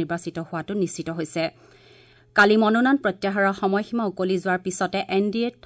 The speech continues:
সাতত্ৰিশখন জিলা পৰিষদৰ সমষ্টি আৰু তিনিশ এঘাৰটা আঞ্চলিক পঞ্চায়ত সমষ্টিত বিনা প্ৰতিদ্বন্দ্বিতাৰে নিৰ্বাচিত হয়।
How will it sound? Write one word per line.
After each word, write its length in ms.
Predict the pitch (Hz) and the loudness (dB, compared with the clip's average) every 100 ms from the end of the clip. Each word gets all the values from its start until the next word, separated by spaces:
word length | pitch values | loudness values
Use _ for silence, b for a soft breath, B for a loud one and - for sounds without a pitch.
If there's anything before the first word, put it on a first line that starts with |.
| - b b b - | -20 b b b -8
সাতত্ৰিশখন 600 | 196 214 - 214 - 226 196 | -4 -4 -4 -8 -4 -2 0
জিলা 180 | 180 180 | 0 0
পৰিষদৰ 380 | 185 190 196 196 196 | -2 -2 -2 -4 -2
সমষ্টি 400 | 175 170 - 185 180 | -4 -4 -6 -4 -2
আৰু 120 | 165 254 - b b b | -2 -2 -8 b b b
তিনিশ 200 | 220 208 208 196 | -2 0 2 2
এঘাৰটা 360 | 196 226 233 240 | 2 2 2 4
আঞ্চলিক 320 | 175 175 202 202 | 2 0 -4 -4
পঞ্চায়ত 320 | 196 196 202 - | -4 -4 -6 -6
সমষ্টিত 380 | - 175 - 185 170 | -4 -4 -4 -4 0
বিনা 180 | 196 220 | 0 0
প্ৰতিদ্বন্দ্বিতাৰে 680 | 208 180 180 180 180 175 175 170 | -4 -4 0 0 0 0 0 0
নিৰ্বাচিত 380 | 156 170 170 170 160 | 0 -4 -4 -6 -2
হয়। 180 | 170 | -2